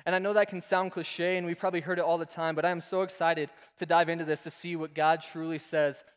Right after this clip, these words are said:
about how He sees each and every single one of us here tonight. Will you bow your heads and pray with me? God, we just invite your presence in right now. We invite you into this place,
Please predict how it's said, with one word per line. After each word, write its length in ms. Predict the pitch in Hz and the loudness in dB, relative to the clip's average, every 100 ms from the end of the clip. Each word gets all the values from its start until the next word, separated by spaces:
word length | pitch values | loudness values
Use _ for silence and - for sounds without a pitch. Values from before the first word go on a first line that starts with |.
| - | 0
about 160 | 156 | 0
how 200 | 143 156 | 2 -2
He 140 | 151 160 | -4 -8
sees 320 | - 156 147 | -10 -12 -12
each 260 | 170 170 - | -10 -12 -8
and 80 | 160 | -4
every 160 | 156 | -4
single 240 | 151 156 139 | -4 -10 -8
one 100 | 139 | -6
of 60 | |
us 160 | 139 - | -8 -8
here 100 | 147 | -10
tonight. 300 | 135 131 127 _ _ _ - | -8 -8 -8 _ _ _ -12
Will 80 | 160 | -4
you 40 | |
bow 120 | 165 | 0
your 100 | 165 | 0
heads 160 | 156 156 | 0 -4
and 80 | 147 | -6
pray 140 | 151 | -6
with 160 | 151 170 | -6 -6
me? 120 | 160 _ _ _ _ _ _ _ _ _ _ _ _ _ _ _ _ _ _ _ _ _ - | -12 _ _ _ _ _ _ _ _ _ _ _ _ _ _ _ _ _ _ _ _ _ 2
God, 280 | 160 151 | 4 4
we 100 | 143 | 0
just 220 | 170 175 180 | -2 -4 -6
invite 360 | 156 160 165 | 2 4 4
your 80 | 160 | -2
presence 460 | - 151 143 143 147 | -4 -4 -4 -12 -12
in 140 | 135 | -6
right 160 | 139 139 | -4 -4
now. 240 | 135 131 _ _ _ _ _ _ _ _ _ _ _ _ _ _ _ _ _ _ _ - | -4 -6 _ _ _ _ _ _ _ _ _ _ _ _ _ _ _ _ _ _ _ -12
We 80 | 160 | -4
invite 320 | 165 175 170 | 4 2 2
you 40 | |
into 140 | 175 175 | -6 -2
this 180 | 160 - | -4 -6
place, 600 | - 160 165 156 - | -6 -2 -2 -4 -14